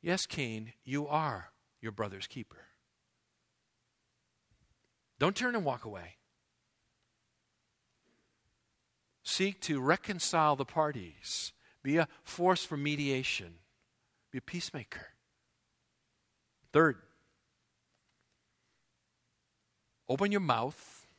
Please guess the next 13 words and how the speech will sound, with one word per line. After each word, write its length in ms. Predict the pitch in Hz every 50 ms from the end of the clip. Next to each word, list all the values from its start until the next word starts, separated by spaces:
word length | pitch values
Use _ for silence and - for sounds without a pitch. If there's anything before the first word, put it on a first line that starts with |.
| _ _ _ _ _ _ _ _ _ _ _ _ _ _ _ _ -
open 460 | 113 131 156 - 196 202 202 208 196 - -
your 460 | 127 127 139 151 160 160 175 180 - -
mouth 520 | 127 127 135 131 123 117 120 131 - - - - - - -
and 240 | 123 123 123 127 127
speak 920 | - - - - - - - - - 196 165 - _ - - - - - - _ _ _ _ _ _ _ _ _ _ -
to 80 | 123
people 320 | - 147 151 147 151 147 131
who 120 | 131 131
need 200 | 127 131 135 127
to 60 | 131
hear 160 | 120 127 123
the 80 | 120 120
gospel. 400 | 104 117 110 104 101 - - -